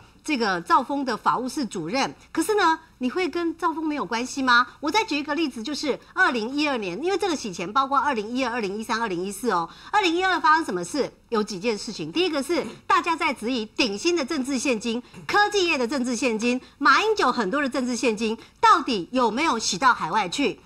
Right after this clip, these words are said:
因为至少跟申报的明显的不符嘛。好，那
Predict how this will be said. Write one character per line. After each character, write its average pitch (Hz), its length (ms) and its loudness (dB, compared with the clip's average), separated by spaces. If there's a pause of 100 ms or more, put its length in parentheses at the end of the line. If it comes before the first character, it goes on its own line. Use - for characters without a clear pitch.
(120)
因 381 100 2
为 427 120 4
至 392 180 -2
少 240 200 4
跟 320 220 -2
申 330 240 0
报 330 180 6
的 208 200 -2
明 247 160 0
显 240 120 -2
的 180 120 -4
不 285 120 -6
符 175 240 -6
嘛。 185 240 2 (200)
好， - 320 4
那 370 240 2